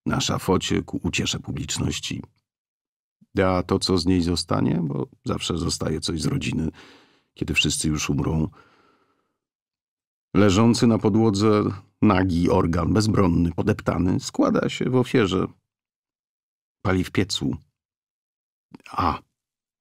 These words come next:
zapomniałem. No właśnie, nazywam się Marcin Kania i chyba jestem mordercą. Zaraz zabiję człowieka. Właśnie jadę to zrobić.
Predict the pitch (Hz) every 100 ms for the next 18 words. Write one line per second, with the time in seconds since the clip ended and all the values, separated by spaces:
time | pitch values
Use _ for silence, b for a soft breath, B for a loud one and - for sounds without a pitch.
0 | _ _ _ _ _ _ _ _ - -
1 | 85 107 85 76 85 B B B B B
2 | _ _ _ - 85 71 73 - 69 76
3 | 90 123 143 123 107 - - 82 67 -
4 | - - - - - - 87 85 - 87
5 | - - _ _ _ _ _ _ _ _
6 | _ - 160 135 110 101 92 85 - 92
7 | 101 - _ _ - 80 80 - - -
8 | - _ b b b b b b b b
9 | b _ _ _ _ _ _ _ - -
10 | 90 95 113 110 98 90 - 80 - -
11 | - 65 - _ _ _ _ _ _ _
12 | _ _ _ _ _ - 87 110 - 127
13 | 92 95 87 85 85 - - - - -
14 | -